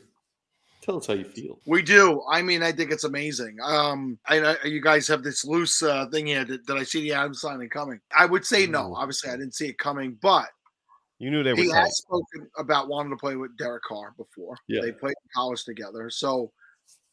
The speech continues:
Speaker 2: but I really thought there was an outside shot over the last couple of years that, that Aaron Rodgers could end up there. So I thought that maybe the two of them would come as a pair. I, I guess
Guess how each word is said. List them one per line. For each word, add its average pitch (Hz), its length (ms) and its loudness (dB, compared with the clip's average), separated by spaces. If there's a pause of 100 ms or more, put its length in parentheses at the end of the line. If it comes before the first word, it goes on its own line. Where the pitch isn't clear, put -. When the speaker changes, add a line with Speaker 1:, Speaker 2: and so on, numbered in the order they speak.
(160)
Speaker 2:
but 185 300 8
I 185 160 10
really 262 340 0
thought 180 460 -4
there 170 140 2
was - 180 -10
an 156 100 -4
outside 151 460 -2
shot 180 420 4
over 151 180 -4
the 143 60 -6
last 147 260 -2
couple 143 220 -6
of 143 60 -6
years 135 260 -4
that, 120 240 -8 (320)
that 143 220 -4
Aaron 147 220 2
Rodgers 135 340 -4
could 135 160 -8
end 127 160 -6
up 165 140 0
there. 156 140 -6
So 147 220 -2
I 196 120 4
thought 247 220 2
that 170 160 -2
maybe 160 200 -4
the 147 80 -6
two 156 160 -4
of 143 60 -6
them 127 100 -10
would 127 160 -10
come 139 200 -8
as 120 100 -10
a 113 60 -12 (140)
pair. 120 380 -6 (220)
I, 165 80 2
I 131 100 -10 (120)
guess 185 520 2